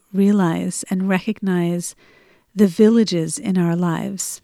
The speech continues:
that sustain us. And those villages could be people in your life. It could also be books, people maybe that you don't even know, but that you look up to,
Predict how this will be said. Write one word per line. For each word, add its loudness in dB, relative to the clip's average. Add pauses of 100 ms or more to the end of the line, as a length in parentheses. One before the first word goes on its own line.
(440)
that -2
sustain -2
us. -6 (1600)
And 2 (120)
those 6
villages 2
could -4
be -2
people 2
in 0
your 4
life. 0 (920)
It 2
could 0
also 0
be -2
books, 0 (840)
people 2
maybe -2
that -2
you 0
don't 2
even 0
know, 4
but -2
that -4
you 0
look -4
up -6
to, 2